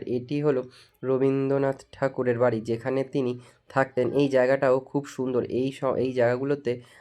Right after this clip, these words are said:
আগে ভেতরে ঢুকতে দেওয়া হতো, এখন এই জায়গাগুলোতে আর ঢুকতে দেওয়া হয় না, সেই জন্য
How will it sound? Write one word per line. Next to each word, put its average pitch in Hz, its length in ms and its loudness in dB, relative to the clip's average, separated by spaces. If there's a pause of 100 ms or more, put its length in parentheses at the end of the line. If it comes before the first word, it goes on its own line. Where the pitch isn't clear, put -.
আগে 127 340 0
ভেতরে 127 580 -2
ঢুকতে 135 380 0
দেওয়া 135 440 2
হতো, 120 300 -4
এখন 120 400 0
এই 131 120 0
জায়গাগুলোতে 127 440 -2
আর 123 60 0
ঢুকতে 123 340 -8
দেওয়া 123 200 2
হয় 131 140 -2
না, 117 100 -2
সেই 127 180 -6
জন্য 127 220 -2